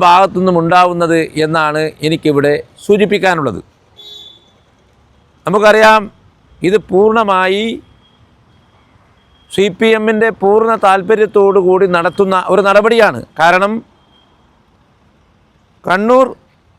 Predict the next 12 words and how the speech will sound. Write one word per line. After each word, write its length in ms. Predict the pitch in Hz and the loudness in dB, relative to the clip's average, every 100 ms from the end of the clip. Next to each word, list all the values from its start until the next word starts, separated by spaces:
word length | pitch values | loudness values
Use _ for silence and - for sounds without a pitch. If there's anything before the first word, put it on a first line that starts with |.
| _ _ _ _ _ _ _ - | _ _ _ _ _ _ _ -2
സെൻട്രൽ 340 | 190 214 233 202 | -2 2 0 2
ജയിൽ, 240 | 214 202 131 - _ _ _ _ _ _ _ _ _ _ _ _ _ _ _ _ _ 156 | 4 2 0 -16 _ _ _ _ _ _ _ _ _ _ _ _ _ _ _ _ _ -6
അതിൻ്റെ 240 | 190 202 185 | -2 -2 -2
പ്രധാനപ്പെട്ട 580 | 180 185 196 190 175 180 190 220 - _ _ - _ _ _ _ _ _ _ _ - 156 | 0 0 -2 -4 -2 -2 -4 -8 -18 _ _ -20 _ _ _ _ _ _ _ _ -6 -2
ആ 20 | 185 202 202 - - - - _ - _ _ - - - _ - | 0 -2 -4 -18 -20 -20 -20 _ -20 _ _ -20 -20 -20 _ -4
സെൻട്രൽ 340 | 170 185 202 185 | -4 -2 -2 0
ജയിലിൻ്റെ 400 | 185 180 190 196 196 - _ _ _ _ _ _ _ _ _ _ _ 151 | -2 0 0 0 -2 -10 _ _ _ _ _ _ _ _ _ _ _ -4
ഉപദേശ 380 | 185 202 208 208 202 | 0 0 0 -2 -2
കമ്മിറ്റിയിലുള്ളത് 640 | 180 175 165 170 160 156 180 - | -2 -2 0 0 0 0 -2 0
സി 100 | 156 | -2
പി 120 | - 175 | 0 0
എമ്മിൻ്റെ 320 | 156 143 143 | 0 0 0